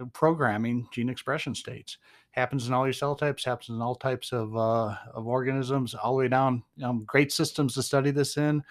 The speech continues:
are Baker's yeast, <laughs> Saccharomyces cerevisiae.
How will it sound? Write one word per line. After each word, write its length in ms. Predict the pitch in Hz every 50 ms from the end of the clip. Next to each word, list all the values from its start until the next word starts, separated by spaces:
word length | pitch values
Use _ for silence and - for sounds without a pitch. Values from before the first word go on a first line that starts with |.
| - - - - - _ _ -
are 180 | 131 135 139
Baker's 420 | 123 113 127 160 165 180 139 101 107
yeast, 340 | 104 95 95 - - -
<laughs> 320 | 113 - - - - - -
Saccharomyces 840 | 120 - - 127 127 - - 127 131 131 135 120 - - 131 123 123
cerevisiae. 720 | - 127 127 127 123 135 131 - - 127 113 104 101 92